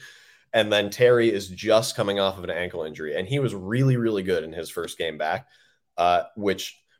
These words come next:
realistically, like, if the team, if everyone was healthy except Terry, like, does he come back and play huge minutes like his first game?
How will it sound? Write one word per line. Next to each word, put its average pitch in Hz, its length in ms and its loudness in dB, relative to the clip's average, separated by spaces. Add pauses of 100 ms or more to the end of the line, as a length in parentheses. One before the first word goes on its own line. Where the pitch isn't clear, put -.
(300)
realistically, 131 840 2
like, 98 360 4
if 104 180 -2
the 92 80 -12
team, 107 360 -4
if 101 160 0
everyone 113 400 4
was 104 120 -4
healthy 110 300 2
except 101 400 0
Terry, 101 360 4
like, 90 340 0
does 95 180 2
he 107 140 -8
come 104 240 -6
back 95 340 2
and 92 160 -6
play 98 220 0
huge 90 320 -10
minutes 95 340 -6
like 87 180 -2
his 92 160 -10
first 98 280 -8
game? 101 340 -6